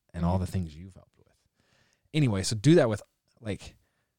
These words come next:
Speaker 1: what if you could do that with all of the things
Speaker 2: Yeah.
Speaker 1: of, you know what, Sean is, um, loose on commitments,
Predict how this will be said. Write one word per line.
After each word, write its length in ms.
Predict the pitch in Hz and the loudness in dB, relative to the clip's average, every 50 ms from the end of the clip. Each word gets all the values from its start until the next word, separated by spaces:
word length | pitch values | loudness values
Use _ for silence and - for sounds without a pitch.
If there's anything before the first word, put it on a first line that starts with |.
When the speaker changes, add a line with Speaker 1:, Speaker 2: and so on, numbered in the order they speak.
| _ _ _ _ | _ _ _ _
Speaker 1:
what 200 | - 113 135 156 | -4 0 2 4
if 120 | 160 143 | 4 4
you 80 | 143 135 | 2 0
could 120 | - 120 98 | 0 0 0
do 100 | 101 101 | 0 0
that 180 | 101 92 90 | 0 0 -2
with 140 | 82 90 85 - _ | -2 -4 -8 -8 _
all 180 | - 92 92 95 | -4 -4 -2 -2
of 100 | 92 82 | -4 -4
the 100 | - - | -8 -10
things 500 | - - 98 85 67 98 - - - _ - | -6 -6 -6 -6 -6 -10 -16 -20 -20 _ -8
Speaker 2:
Yeah. 200 | 185 190 190 92 | -6 -4 -2 -2
Speaker 1:
of, 240 | 90 - - - - _ _ _ _ _ _ _ _ _ _ _ | -2 -4 -6 -10 -18 _ _ _ _ _ _ _ _ _ _ _
you 100 | - 120 | -2 2
know 60 | 131 135 | 4 4
what, 160 | 135 127 - | 4 4 2
Sean 400 | - - 131 120 123 127 131 127 | 0 2 2 4 4 4 4 4
is, 320 | 120 117 104 92 - - - | 2 2 0 0 -2 -4 -4
um, 480 | - 104 104 101 101 95 95 92 92 90 - _ _ _ _ _ _ - | -4 -4 -4 -2 -2 -2 -2 -4 -6 -8 -12 _ _ _ _ _ _ -8
loose 320 | 92 92 92 101 98 - | -4 -2 0 0 0 -2
on 140 | 110 104 101 | -4 -4 -6
commitments, 600 | - 104 101 104 101 95 87 87 - - - | -6 -6 -6 -4 -4 -6 -6 -8 -8 -12 -14